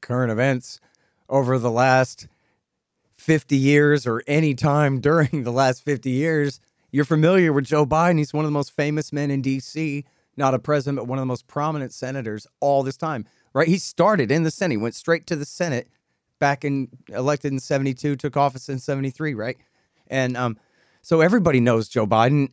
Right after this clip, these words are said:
and anyone and everyone in their living room watching T V can tell the difference between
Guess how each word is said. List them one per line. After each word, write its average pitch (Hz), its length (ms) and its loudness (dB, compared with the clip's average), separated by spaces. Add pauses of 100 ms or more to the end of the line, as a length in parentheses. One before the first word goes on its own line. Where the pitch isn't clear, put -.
and 135 300 0 (560)
anyone 190 360 4
and 190 80 6
everyone 185 400 4
in 143 120 4
their 156 100 4
living 180 260 2
room 120 280 2
watching 156 300 2
T 170 180 0
V 175 200 2
can 135 280 -2
tell 156 240 2
the 147 80 -4
difference 131 400 -4
between 127 520 -4